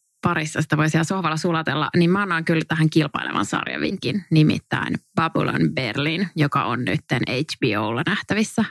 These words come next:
Aivan sairaan hyvä sarja. Mä en tajua, miten mä en kattonut tätä silloin, kun tää tuli Yleltä ja oli Yle Areenassa, ja kun tästä kaikki puhuivat.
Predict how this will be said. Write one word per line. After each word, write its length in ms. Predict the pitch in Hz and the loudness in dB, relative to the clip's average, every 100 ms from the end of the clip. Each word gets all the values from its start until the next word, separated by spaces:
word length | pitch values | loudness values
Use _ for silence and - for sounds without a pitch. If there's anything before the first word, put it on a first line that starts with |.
| - | -2
Aivan 440 | 180 185 180 175 170 | -2 0 2 2 0
sairaan 760 | - - 190 180 - - - | -2 -4 -2 -2 -4 -4 -2
hyvä 140 | 160 - | -2 -4
sarja. 400 | - - - - - | -4 -4 -4 -6 2
Mä 60 | 220 | 2
en 60 | |
tajua, 200 | 240 320 277 | 4 2 2
miten 220 | 214 170 | 2 0
mä 80 | 160 | 0
en 60 | |
kattonut 380 | 233 254 190 175 | 0 -2 -2 0
tätä 160 | 156 160 | 0 0
silloin, 260 | 175 160 | 2 0
kun 80 | 151 | 0
tää 140 | - 139 | -2 -2
tuli 240 | 160 156 - | 0 0 0
Yleltä 440 | 214 170 165 165 | 0 0 -2 -2
ja 160 | 170 151 | 0 0
oli 140 | 160 156 | 0 2
Yle 180 | 165 | 2
Areenassa, 600 | 151 160 151 160 165 170 165 - _ | 0 -2 0 -2 -2 -4 -6 -12 _
ja 100 | 156 | 0
kun 180 | 156 156 | 4 4
tästä 280 | 147 - 147 - _ | 2 -2 -8 -10 _
kaikki 440 | - 151 156 - - - | -2 0 -2 -2 -4 -2
puhuivat. 500 | - - 202 233 | -2 0 0 0